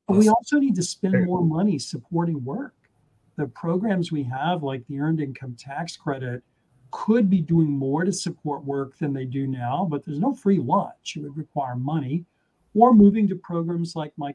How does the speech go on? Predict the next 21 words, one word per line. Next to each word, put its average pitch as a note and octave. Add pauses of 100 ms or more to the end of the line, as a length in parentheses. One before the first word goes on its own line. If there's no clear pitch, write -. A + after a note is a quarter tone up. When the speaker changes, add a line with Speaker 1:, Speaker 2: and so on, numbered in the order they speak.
(100)
Speaker 1:
colleague D3+
and B2 (120)
Nobel C#3
laureate C#3
Ned C#3
Phelps -
have B2
suggested C3+
of C3 (400)
supporting D#3+
work D#3
on D#3+
the D3+
demand D3
side, A#2+
that B2+
is B2
giving C3+
wage C#3+
subsidies C3+
to -